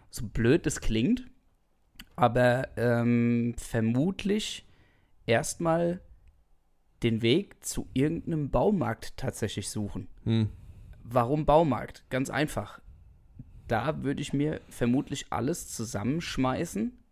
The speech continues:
Speaker 1: an potenziellem Werkzeug oder sowas, was mir später helfen könnte, Barrieren aufzubauen, äh, diese, wie ich es anfangs sagte, diese Festung zu errichten,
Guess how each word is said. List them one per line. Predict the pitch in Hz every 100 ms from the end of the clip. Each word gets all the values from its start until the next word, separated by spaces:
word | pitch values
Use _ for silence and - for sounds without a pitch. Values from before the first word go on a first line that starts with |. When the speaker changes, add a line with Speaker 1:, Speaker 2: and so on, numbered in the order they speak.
| _
Speaker 1:
an | 117 113 110 - - - _ - -
potenziellem | - 151 175 165 - 135 131 120 - 107
Werkzeug | 107 107 135 - 170 180 -
oder | 160 160
sowas, | 160 160 165
was | 127 120
mir | 123
später | 107 - 123 - 131
helfen | 110 107 123 - 165
könnte, | - - 165 185 214 - - - - -
Barrieren | - 107 110 110 127 160
aufzubauen, | - 156 - 151 147 143 170 190 - - - -
äh, | - 123
diese, | - 123 123 120 -
wie | 82 113
ich | 127
es |
anfangs | - 123 135 123
sagte, | - 117 120
diese | 110 110 107
Festung | - - 208 - - 113 120 185 - - _ _
zu | - 131 123
errichten, | 123 104 107 - - 214